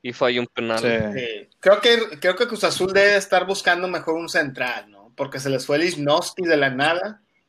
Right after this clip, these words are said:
Speaker 3: Eh, yo, <laughs> de repente lo compró un equipo en, del Medio Oriente, o sea, de, creo de
Speaker 1: El de
Speaker 3: Arabia
Speaker 1: Caixinha, el
Speaker 3: Saudita.
Speaker 1: equipo de Caixinha.
Speaker 3: Sí, el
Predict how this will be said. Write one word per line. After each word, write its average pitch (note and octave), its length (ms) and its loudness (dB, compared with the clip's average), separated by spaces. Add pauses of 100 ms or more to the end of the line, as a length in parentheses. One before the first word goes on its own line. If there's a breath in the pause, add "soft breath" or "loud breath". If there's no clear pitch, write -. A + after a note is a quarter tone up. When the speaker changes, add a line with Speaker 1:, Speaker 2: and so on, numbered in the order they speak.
(400)
Speaker 3:
Eh, B2+ 320 -4
yo, C#3 160 2
<laughs> D3+ 520 -4
de D#3+ 80 6
repente D3 460 2
lo F3+ 160 4
compró D3+ 400 2
un F3 200 0
equipo E3 380 -2
en, B2+ 380 -8 (120)
del C3 160 -4
Medio D3 240 2
Oriente, C#3+ 300 0
o D3 40 4
sea, C#3+ 160 4
de, C#3 140 2
creo D3+ 220 6
de C#3 320 6
Speaker 1:
El A2+ 100 -2
de A#2 120 4
Speaker 3:
Arabia A#2+ 120 -2
Speaker 1:
Caixinha, C3+ 460 2
el A2+ 80 0
Speaker 3:
Saudita. A2 180 -4
Speaker 1:
equipo C#3+ 160 -4
de C3+ 60 -4
Caixinha. A#2+ 460 -6
Speaker 3:
Sí, D#3 180 6
el D3 100 6